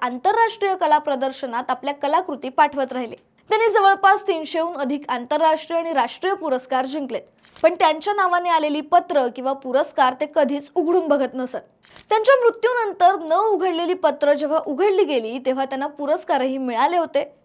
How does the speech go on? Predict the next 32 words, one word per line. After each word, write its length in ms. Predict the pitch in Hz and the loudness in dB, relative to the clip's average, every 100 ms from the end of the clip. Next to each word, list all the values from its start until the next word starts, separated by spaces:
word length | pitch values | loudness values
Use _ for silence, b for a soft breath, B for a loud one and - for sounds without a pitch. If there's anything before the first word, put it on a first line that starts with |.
| - | -4
हे 120 | 320 | -2
कळलं. 300 | 285 233 202 - _ _ _ - | 0 -2 -4 -14 _ _ _ -18
असा 200 | 240 269 | -12 -6
हा 120 | 262 | -4
कलाकार 640 | 285 262 254 277 262 254 | -2 0 0 0 0 0
प्रेयसीच्या 640 | 262 254 247 262 302 294 311 | -2 -4 -2 -4 -4 -6 -6
प्रेमात 480 | 302 285 320 294 | -4 -4 0 -2
तिची 300 | 294 330 262 | -2 -6 -4
अखेरपर्यंत 760 | 370 - - 453 440 359 330 339 | -2 -2 -4 -4 -2 -4 -2 -2
वाट 280 | 302 269 294 | 0 0 0
पाहतच 420 | 330 311 285 285 285 | -2 0 0 -2 -2
राहिला. 220 | 240 214 - _ B B B - | -6 -8 -14 _ B B B 0
पण 80 | 494 494 | 2 4
ती 80 | 453 | 4
का 240 | 453 466 | 6 6
आली 160 | 415 392 | 6 2
नाही? 140 | 359 359 _ _ - | -4 -10 _ _ -10
त्याचं 200 | 254 285 | -4 -4
उत्तर 280 | 285 311 294 | -2 0 0
असं 240 | 269 330 | 0 0
आहे 180 | 277 262 | 0 0
की 120 | 285 | -2
त्यांची 360 | 269 262 254 294 | -4 -4 -6 -12
प्रेयसी 520 | 277 262 311 277 247 | -6 -4 -4 -4 -10
निलोफर 460 | 233 240 302 277 - B B | -8 -4 -4 -4 -6 B B
यांचे 240 | 320 339 440 | 0 2 4
आई-वडील 580 | 392 381 370 311 285 320 | 4 4 0 0 -2 -2
त्यांच्या 480 | 311 277 294 330 | 0 0 -2 0
आणि 200 | 277 240 | 0 0
केकीच्या 480 | 277 262 254 285 320 | -6 -8 -8 -8 -6
नात्याबद्दल 760 | 311 247 233 294 294 269 277 339 | -4 -6 -2 -2 0 -2 -2 -2
फार 220 | 415 415 | -2 -4